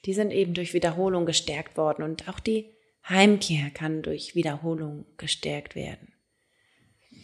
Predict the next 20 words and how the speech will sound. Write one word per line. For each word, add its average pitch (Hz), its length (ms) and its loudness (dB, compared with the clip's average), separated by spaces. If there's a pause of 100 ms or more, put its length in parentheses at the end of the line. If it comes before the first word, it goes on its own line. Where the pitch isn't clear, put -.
(920)
Übe 214 200 8
also 185 300 4
gerne 180 560 -2
die 170 340 -6
Übung 175 500 -6 (440)
immer 175 340 -2
wieder 170 420 -4
oder - 280 -18 (400)
etwas 165 360 -2
länger 170 380 2
und 170 100 -2
ruh 214 100 2
dich 208 160 6
danach 175 360 4
aus 180 200 -4
und 170 80 -2
reflektiere 160 640 -2
eine 147 200 -4
weitere 139 400 -10
Minute. 143 540 -10